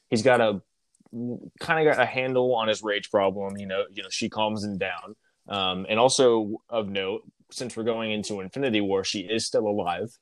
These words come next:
Um, so she's around to kind of, she's not on my team, but she is around to kind of calm him down. Um,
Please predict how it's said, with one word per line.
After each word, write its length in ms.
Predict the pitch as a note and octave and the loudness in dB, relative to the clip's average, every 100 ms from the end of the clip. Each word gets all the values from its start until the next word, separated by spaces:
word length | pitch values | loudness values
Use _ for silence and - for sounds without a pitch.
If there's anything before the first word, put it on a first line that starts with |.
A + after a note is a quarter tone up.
| _ | _
Um, 240 | G2+ F#2 F#2 | -10 -8 -8
so 200 | - G#2 | -6 -4
she's 260 | - A#2 | 0 2
around 500 | G#2 G2+ A2 B2+ B2+ - | 2 2 2 2 0 -4
to 100 | - | -8
kind 320 | - B2 B2 | -10 -4 0
of, 200 | A#2 A#2 _ | 0 -2 _
she's 160 | - D3 | 2 4
not 160 | F3+ | 4
on 40 | F#3+ | 2
my 80 | |
team, 360 | F3 D#3+ B2 D3+ - | 0 -2 -2 -6 -4
but 80 | A2+ | -2
she 220 | - A#2+ | 0 2
is 100 | A2 | 2
around 460 | G#2 G2 A2 B2+ C3 | 0 -2 -4 -4 -4
to 80 | B2+ | -6
kind 240 | B2 B2+ | -8 -6
of 160 | B2 - | -6 -6
calm 280 | G#2 G#2+ | -8 -6
him 120 | A#2 G#2+ | -4 -2
down. 340 | F#2+ G2 B2+ _ _ _ _ G2 | -2 -4 -8 _ _ _ _ -10
Um, 560 | F#2+ F2+ F2+ E2+ E2+ | -8 -6 -8 -10 -12